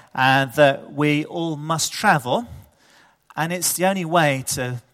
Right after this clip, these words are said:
build a secure soil or foundation, uh, for spiritual growth. Uh, many will know the Greek word for repentance, metanoia, which literally means a s-, change of mind. Um, it's a change from following our ways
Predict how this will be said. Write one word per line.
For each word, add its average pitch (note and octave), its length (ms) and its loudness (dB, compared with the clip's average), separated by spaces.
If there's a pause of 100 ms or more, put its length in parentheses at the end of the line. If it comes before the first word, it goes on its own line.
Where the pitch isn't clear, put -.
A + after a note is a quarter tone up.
build C3+ 420 -6
a C3 160 -8
secure C3+ 600 -6
soil C3 440 -4
or A#2 120 -2
foundation, C3 920 -2 (460)
uh, A#2+ 200 -4
for - 240 -10
spiritual - 560 -6
growth. A2 560 -4 (360)
Uh, A#2 80 -6
many D#3 280 -2
will D3 120 -6
know E3 480 0
the C#3 120 -2
Greek C#3+ 300 -4
word C#3+ 420 4
for C3 340 0
repentance, C3+ 720 -6
metanoia, C#3 960 -2
which C3+ 320 -10
literally D#3 360 -6
means B2+ 360 -6
a A#2+ 100 -8
s-, - 80 -6
change E3 720 0 (460)
of D3 180 0
mind. C#3+ 720 4 (800)
Um, D3 360 0
it's F3+ 180 -4
a F3+ 60 -6
change F3+ 420 -4
from D#3 160 -12
following D#3+ 460 -4
our E3+ 200 4
ways C#3+ 680 2